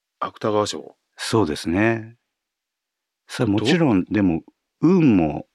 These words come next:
Speaker 2: ありますし、はい。選考委員の作家の先生方が読んで選んでくださったんで、すごく、もちろん感謝もしてるんですけど、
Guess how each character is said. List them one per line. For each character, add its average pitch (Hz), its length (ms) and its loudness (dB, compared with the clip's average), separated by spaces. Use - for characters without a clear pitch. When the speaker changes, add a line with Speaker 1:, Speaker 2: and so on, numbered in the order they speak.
Speaker 2:
あ 85 100 -6
り 85 120 -2
ま 85 120 0
す 82 160 -6
し、 73 500 -10
は 80 260 -10
い。 78 160 -16
選 110 300 -2
考 113 220 2
委 120 80 4
員 104 100 2
の 80 240 -4
作 - 260 -8
家 101 120 -2
の 92 220 -4
先 98 240 -4
生 98 220 0
方 90 240 -4
が 123 240 0
読 98 200 2
ん 87 100 4
で 76 300 -4
選 92 200 0
ん 90 40 0
で 85 100 -2
く - 100 -6
だ 90 100 0
さ 90 120 -4
っ - 80 -8
た 87 140 -6
ん 73 140 -4
で、 80 320 -4
す - 160 -8
ご 104 120 -4
く、 78 300 -6
も 98 120 -4
ち - 80 -4
ろ 85 80 0
ん - 20 -2
感 98 220 -2
謝 87 120 -4
も 78 100 -2
し - 100 -8
て 95 80 -2
る 87 100 0
ん 82 60 0
で 73 80 -4
す - 100 -12
け 82 80 -10
ど、 73 300 -10